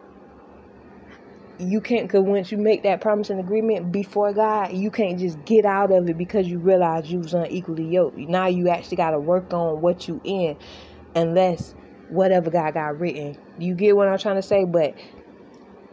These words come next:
you can't just get out of something you done made an agreement,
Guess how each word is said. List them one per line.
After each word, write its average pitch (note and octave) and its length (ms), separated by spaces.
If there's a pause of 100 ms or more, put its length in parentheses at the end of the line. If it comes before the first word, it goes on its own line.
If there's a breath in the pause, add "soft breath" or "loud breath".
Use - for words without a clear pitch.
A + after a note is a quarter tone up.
(480)
you F3 280
can't F3+ 280
just D#3+ 160
get G3+ 200
out E3+ 180
of E3+ 80
something E3 340
you E3+ 140
done D#3+ 220
made E3+ 240
an D3 100
agreement, E3 640